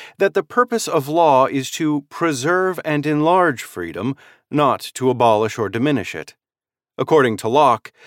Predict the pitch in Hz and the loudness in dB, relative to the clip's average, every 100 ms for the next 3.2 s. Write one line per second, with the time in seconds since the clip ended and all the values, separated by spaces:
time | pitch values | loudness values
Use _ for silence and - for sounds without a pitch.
0 | - _ 120 156 175 156 156 180 190 180 | -20 _ 0 2 4 2 2 -2 -4 -2
1 | 170 156 170 160 87 82 101 _ _ - | -2 0 0 2 0 -4 -10 _ _ -6
2 | 131 98 165 127 104 110 101 151 156 87 | -4 -2 -2 -4 -4 -6 -6 -6 -6 -8
3 | 78 76 | -12 -18